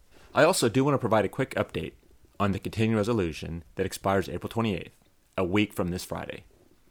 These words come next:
Congress is supposedly considering a one-week extension of the continuing resolution to give lawmakers enough time to negotiate fiscal year twenty seventeen spending bills. I'll tweet more about that as details become available.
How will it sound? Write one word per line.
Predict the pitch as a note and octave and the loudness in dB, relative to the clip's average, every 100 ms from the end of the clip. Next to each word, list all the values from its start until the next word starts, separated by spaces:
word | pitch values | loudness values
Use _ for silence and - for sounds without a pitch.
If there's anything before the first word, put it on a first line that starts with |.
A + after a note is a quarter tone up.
| _ - - - | _ -20 -20 -6
Congress | A#2+ A#2+ C3 A#2+ | 2 4 4 0
is | A2+ | -2
supposedly | - - - D#3+ G3 F#2+ E2 E2+ | -4 -2 2 2 0 -2 -4 -4
considering | G#2+ F#2+ A#2 B2+ A2 | -4 -2 0 2 0
a | F2+ | -2
one-week | E2 G2+ A#2+ A#2+ B2 A2 - - _ _ _ _ - | -2 0 0 0 -2 -4 -8 -20 _ _ _ _ -10
extension | - - A2+ A2+ - D#2+ D#2+ | -8 -2 0 0 0 -6 -8
of | E2+ | -6
the | F2+ | -6
continuing | E2 G2 | -2 0
resolution | F#2+ G2+ C3 B2+ D#2+ E2 F#2+ - - _ _ _ - - | 0 0 -2 -2 -6 -8 -12 -20 -20 _ _ _ -20 -16
to | - | -2
give | G2 A#2+ | 0 2
lawmakers | A#2 G2+ G2 F#2 - F2+ D#2+ | 4 6 4 0 -2 -4 -6
enough | F#2 G2 G2+ | -4 -4 -4
time | B2 A#2 G2 | -2 0 0
to | F#2 | -2
negotiate | F2+ E2 F2+ - F2+ - | -2 -2 -4 -2 -6 -2
fiscal | G2 - G#2 | -4 -2 -2
year | F#2+ F#2+ | 0 -2
twenty | - - F#2+ F#2+ | -4 -6 -4 -2
seventeen | F#2+ F#2+ F2 E2+ | -4 -4 -4 -6
spending | E2 - D#2+ E2+ | -6 -8 -6 -6
bills. | D#2+ - - - _ _ _ _ _ _ _ - - | -8 -10 -16 -20 _ _ _ _ _ _ _ -20 -2
I'll | G#2+ | 0
tweet | - B2+ F#2 | 2 0 2
more | A2+ C3+ | 4 4
about | C3 F#2 - | 6 2 0
that | F2+ F2 - | -2 -2 -6
as | F#2 F2+ | -8 -4
details | F#2 - F#2 | -4 -2 -4
become | F2+ - G2 | -4 -4 -2
available. | G2+ E2+ - | -2 -4 -8